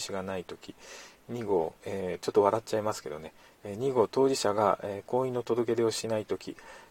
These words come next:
ただしその届け出が第七百三十九条二項に定める方式を書くだけであるときは、婚姻はそのためにこの、その効力を妨げられないということになっています。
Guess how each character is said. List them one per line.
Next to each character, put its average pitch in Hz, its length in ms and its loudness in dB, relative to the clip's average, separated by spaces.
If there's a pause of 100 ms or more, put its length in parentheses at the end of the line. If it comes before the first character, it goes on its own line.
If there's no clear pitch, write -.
た 139 100 0
だ 127 100 4
し 120 160 0
そ 120 140 -2
の 120 100 -2
届 117 380 -2
け - 0 -
出 113 100 -2
が 123 240 6
第 104 360 0
七 104 220 -2
百 113 140 -6
三 117 200 -2
十 95 120 -4
九 107 220 -6
条 98 200 -4
二 110 120 -6
項 101 200 -4
に 95 80 -6
定 101 240 -2
め 107 100 -6
る 98 100 -8
方 104 160 0
式 - 200 -8
を 101 120 2
書 110 100 0
く - 80 -8
だ 101 120 0
け 104 100 -2
で 101 100 0
あ 104 60 4
る 101 80 0
と - 140 -8
き - 100 2
は、 127 100 8
婚 110 220 -2
姻 127 60 -4
は 135 80 0
そ 117 100 -4
の 107 80 -2
た 101 140 -6
め 98 80 -8
に 92 100 -12
こ 95 140 -6
の、 92 100 -12
そ - 140 -6
の 95 80 -6
効 107 180 0
力 95 220 0
を 120 60 4
妨 87 340 -6
げ 85 80 -8
ら 87 100 -8
れ 98 80 -6
な 123 80 0
い 120 80 -2
と - 100 -16
い 82 40 -10
う - 20 -18
こ - 60 -12
と - 100 -8
に 80 60 -12
な 80 80 -18
っ - 20 -20
て - 120 -14
い - 20 -16
ま - 80 -16
す。 - 120 -14